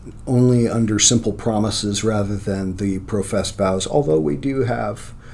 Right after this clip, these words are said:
uh, members of the order who are fully professed as, uh, having taken the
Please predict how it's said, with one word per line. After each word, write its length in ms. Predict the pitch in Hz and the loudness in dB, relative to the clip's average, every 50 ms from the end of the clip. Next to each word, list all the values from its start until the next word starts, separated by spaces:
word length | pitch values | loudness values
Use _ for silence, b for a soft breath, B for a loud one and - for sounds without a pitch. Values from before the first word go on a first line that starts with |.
| B B B B B - | B B B B B -8
uh, 320 | 104 101 95 92 95 95 | -6 -6 -6 -6 -8 -4
members 400 | 98 110 120 123 123 117 120 110 | 0 2 2 4 4 4 4 2
of 120 | 117 104 95 | 2 0 0
the 100 | 104 107 | 0 2
order 280 | 107 107 107 104 101 | 4 4 4 4 2
who 200 | 95 - 101 95 | 0 -2 -2 0
are 120 | 101 104 101 | 0 0 0
fully 320 | 104 - 117 120 113 104 | -2 0 2 2 2 2
professed 680 | - - 107 92 - 90 76 78 - - - - - - - - | -2 -4 -8 -6 -4 -6 -6 -4 -4 -6 -6 -6 -10 -12 -14 -12
as, 460 | - 98 90 92 95 - - - - | -10 -8 -6 -4 -4 -4 -6 -6 -6
uh, 400 | 107 95 90 80 - - - - - - - - - | -6 -6 -6 -8 -10 -10 -10 -12 -10 -12 -12 -12 -8
having 280 | - 101 104 101 101 98 | -6 -4 -2 0 0 0
taken 340 | - 110 95 95 - 98 90 | 0 0 -2 0 -2 -4 -4
the 200 | 90 90 87 | -4 -8 -10